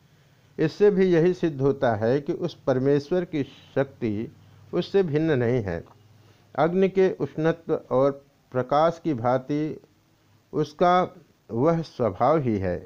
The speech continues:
इसलिए परमात्मा को बिना मन और इंद्रियों के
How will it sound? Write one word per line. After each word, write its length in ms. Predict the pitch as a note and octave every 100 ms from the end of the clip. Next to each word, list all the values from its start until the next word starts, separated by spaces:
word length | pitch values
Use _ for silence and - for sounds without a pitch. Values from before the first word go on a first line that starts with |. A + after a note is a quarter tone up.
| -
इसलिए 320 | C#3 E3+ F3
परमात्मा 720 | E3+ B2+ B2 B2 B2+ - D3+ D#3
को 200 | C#3 A#2
बिना 360 | G#2+ C3+ C#3+ C3+ -
मन 520 | F#2+ G2 G#2 C3+ C3+ F2 - _ _ _
और 240 | C3+ D3+ -
इंद्रियों 420 | C3+ C#3 D3 F3+ F3
के 240 | B2 G2